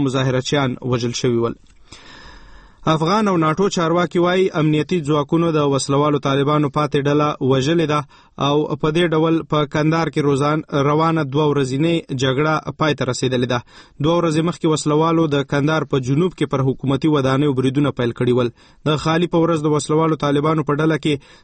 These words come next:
ځانمرګي برید کوونکي هم ول او له دوی سره راکټونه هم ول. تېره ورځ هم د ښار په بېلابېلو برخو کې نښتې روانې وې او چارواکو ویل چې په یوه هوټل کې یې د وسلوالو وروستۍ ډله ختمه کړې ده. د افغانستان د کورنیو چارو د وزارت ویان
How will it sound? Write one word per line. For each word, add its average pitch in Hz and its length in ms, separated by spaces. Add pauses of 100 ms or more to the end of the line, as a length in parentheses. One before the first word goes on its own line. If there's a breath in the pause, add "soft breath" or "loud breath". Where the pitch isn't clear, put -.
(160)
ځانمرګي 156 500
برید 139 240
کوونکي 156 420 (140)
هم 170 160
ول 165 180 (440 loud breath)
او 151 80 (240)
له 147 80 (100)
دوی 160 180
سره 151 140 (100)
راکټونه 139 480
هم 131 140
ول. 117 180 (320 soft breath)
تېره 175 280
ورځ 175 200 (280)
هم 175 140 (140)
د 143 160
ښار 160 260
په 147 120
بېلابېلو 143 540
برخو 135 200
کې 151 200
نښتې 147 400
روانې 131 300
وې 156 120 (280 soft breath)
او 135 160
چارواکو 160 380
ویل 165 220
چې 160 120
په 147 140
یوه 139 180
هوټل 160 320
کې 156 140
یې 160 60
د 151 100 (120)
وسلوالو 143 600
وروستۍ 143 640
ډله 147 220
ختمه 127 500
کړې 131 220
ده. 120 60 (460 loud breath)
د 156 120
افغانستان 160 440
د 170 140
کورنیو 170 380
چارو 160 180
د 147 160
وزارت 156 440
ویان 156 340